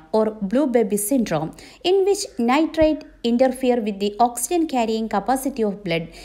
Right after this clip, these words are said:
causing suffocation as well as damage to respiratory and vascular system. Blue baby syndrome is characterized by an overall skin color with a blue or purple tinge.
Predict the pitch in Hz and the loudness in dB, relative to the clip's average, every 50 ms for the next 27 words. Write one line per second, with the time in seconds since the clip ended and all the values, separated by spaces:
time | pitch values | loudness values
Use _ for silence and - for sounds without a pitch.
0 | - - - - 320 320 330 359 349 330 330 - - - - 240 220 - 311 320 | -20 -8 0 0 0 2 2 2 0 0 0 -2 -8 -2 0 0 2 2 2 0
1 | 285 302 294 277 - - 269 254 262 269 - - 208 214 208 - 233 214 208 208 | 2 0 -2 -2 -2 -2 -2 -2 -2 -4 -6 -6 -6 -6 -6 -6 -4 -2 -2 -2
2 | 208 208 208 - - 185 180 190 196 202 220 240 240 220 - - - 190 185 - | -2 -4 -6 -8 -8 -4 -2 -2 -2 0 -2 -2 -2 -4 -6 -6 -4 -4 -4 -4
3 | - 196 208 202 - - - 294 262 233 - - 196 185 - - 190 180 175 160 | -2 -2 -2 -2 -4 -6 -2 -2 -2 -2 -2 -4 -6 -8 -6 -6 -6 -6 -4 -4
4 | 165 170 170 - - 196 190 185 175 - - 214 - - - 139 - - - _ | -6 -6 -6 -8 -8 -8 -6 -6 -6 -8 -8 -8 -8 -6 -6 -8 -8 -10 -18 _
5 | _ _ - _ _ - - - - - - - 208 220 285 339 330 370 370 330 | _ _ -20 _ _ -20 -20 -20 -20 -20 -6 -2 2 2 2 2 2 2 0 0
6 | 349 320 320 - 254 220 214 220 220 214 214 214 226 220 220 - - 220 202 214 | 0 -2 0 0 -2 0 2 0 0 0 0 -2 -2 -2 -2 -4 -6 -4 -4 -2
7 | 226 226 - 240 247 240 240 226 - - 202 185 175 175 175 175 175 170 175 180 | -4 -4 -2 0 2 2 2 0 0 -4 -6 -4 -2 -2 -2 0 -2 -2 -4 -6
8 | - - - 214 233 233 262 262 254 247 240 247 - - - 240 233 220 226 - | -4 0 2 2 2 2 0 0 0 0 -2 -4 -6 -4 -2 -2 -2 -2 -4 -4
9 | 190 175 170 170 170 - - 190 202 196 196 196 185 175 196 208 233 240 - - | -2 -2 0 -2 -2 -4 -6 -8 -6 -4 -4 -4 -2 -2 -2 -2 -2 -2 -2 -2
10 | 208 202 196 - - 214 214 208 208 - - 226 220 220 220 - - 196 160 139 | -2 -2 -2 -2 -2 -2 -2 -2 -2 -4 -2 -2 -2 -2 -4 -4 -2 0 0 -2
11 | 139 - | -2 -6